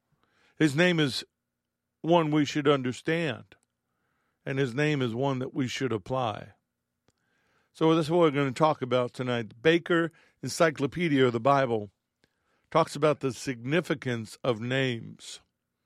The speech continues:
In biblical times, names were given in order to express something about a person or express something through him, not simply hang a,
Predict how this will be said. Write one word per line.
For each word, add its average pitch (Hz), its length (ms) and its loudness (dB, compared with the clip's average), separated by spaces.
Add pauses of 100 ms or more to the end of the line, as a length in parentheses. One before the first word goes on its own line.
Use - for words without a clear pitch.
(280)
In 123 120 -4
biblical 147 520 0
times, 131 480 -4
names 143 380 -2
were 131 140 -4
given 131 500 -2 (540)
in 135 120 0
order 160 240 2
to 143 240 -2
express - 680 0 (100)
something 143 680 -6
about 127 280 -2
a 113 60 -4
person 143 500 -4 (1080)
or 131 640 2 (240)
express - 320 0
something 139 400 -4
through 151 320 4
him, 185 500 -2
not 131 460 -4
simply 151 520 -2
hang 147 260 0
a, 139 360 -2